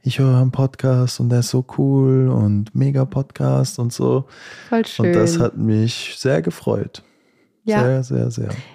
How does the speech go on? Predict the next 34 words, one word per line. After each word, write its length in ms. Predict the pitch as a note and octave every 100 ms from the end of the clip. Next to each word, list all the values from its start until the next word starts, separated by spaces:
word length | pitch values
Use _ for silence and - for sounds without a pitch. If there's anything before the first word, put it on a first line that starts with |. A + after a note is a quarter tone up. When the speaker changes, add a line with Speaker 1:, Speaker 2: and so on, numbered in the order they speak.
| _
Speaker 2:
Ich, 320 | G#3+ G3+ - -
ich 280 | F#3 - -
frag 240 | - G3
mich 160 | F3+ F3+
auch 80 | F3+
immer, 200 | E3+ D#3+
soll 200 | E3 E3+
ich 100 | -
das 200 | F3 E3+
immer 180 | D#3
posten, 680 | D3+ - D3+ F#3+ - G#3 G#3
so 160 | G3 F3
wenn 200 | D#3+ F3
ich 120 | -
Nachrichten 460 | F3 F#3 G3 -
bekomme, 440 | G3 - A3 G3+ G3
die 200 | F#3 F#3
schön 380 | - G3+ G#3 G#3+
sind? 300 | A3+ A3+ - - - - _
Manchmal 320 | F#3 F#3 F3+
mache 220 | E3+ F3+
ich's 120 | G#3 -
ja 100 | G3+
einfach 420 | F#3+ F#3+ G3 F#3
und 80 | F3
manchmal 640 | E3+ F3+ F#3+ E3+ E3+ E3
freue 220 | - F#3+
ich 100 | F#3
mich 160 | - -
einfach 260 | F3 F3+
so 200 | - F3+
für 120 | E3+ F3+
mich 200 | E3+ -
selbst 420 | C4 C#4 -